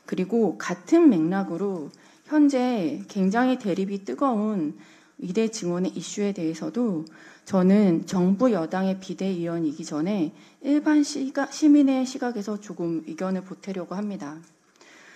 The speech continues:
혹시 우리가 너무 숫자에만 매몰되어 있는 것은 아닌지 생각해 봤으면 합니다. 공공의 목표는 앞으로 더 문제가 될 위로 시스템의 격차를 해소하고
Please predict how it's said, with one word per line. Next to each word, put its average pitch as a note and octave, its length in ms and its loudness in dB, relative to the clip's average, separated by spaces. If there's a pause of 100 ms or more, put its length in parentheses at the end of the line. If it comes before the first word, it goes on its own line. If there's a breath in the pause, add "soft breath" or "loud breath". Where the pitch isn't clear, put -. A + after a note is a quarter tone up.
(260 loud breath)
혹시 C#4+ 360 -4
우리가 A3 760 -2
너무 G3 380 -2
숫자에만 C#4+ 760 2
매몰되어 F#3 480 -2
있는 E3 200 -4
것은 F3 300 -8
아닌지 E3 520 -4
생각해 B3+ 440 -6
봤으면 E3+ 340 -10
합니다. D#3+ 420 -10 (920 soft breath)
공공의 B3+ 440 0
목표는 G#3 880 -2
앞으로 G3 800 -4 (320 loud breath)
더 F#3 220 -2
문제가 F#3+ 540 -2
될 G#3 160 -4
위로 E3+ 200 -6
시스템의 F#3+ 500 -6
격차를 G3+ 500 -6
해소하고 G#3+ 600 -6